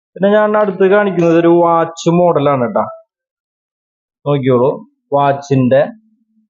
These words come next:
ഒരു റെഡിലും ഒരു ബ്ലാക്കിലും വരുന്ന കൈ ചെയിനുകള്. ഇതിൽ ഇത് മാത്രമുള്ള ഗോൾഡ് ട്ടോ, ബാക്കിയൊക്കെ അറിയാലോ. നോക്കിയോ, ബ്ലാക്ക്, റെഡ് ട്ടാ.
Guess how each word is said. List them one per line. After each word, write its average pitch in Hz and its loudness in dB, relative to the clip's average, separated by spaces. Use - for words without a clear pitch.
ഒരു 151 2
റെഡിലും 147 0
ഒരു 151 0
ബ്ലാക്കിലും 147 0
വരുന്ന 143 2
കൈ 147 2
ചെയിനുകള്. 123 0
ഇതിൽ - -10
ഇത് 165 0
മാത്രമുള്ള 190 2
ഗോൾഡ് 185 0
ട്ടോ, 139 2
ബാക്കിയൊക്കെ 135 0
അറിയാലോ. 143 2
നോക്കിയോ, 120 -2
ബ്ലാക്ക്, 135 -2
റെഡ് 127 0
ട്ടാ. 110 -2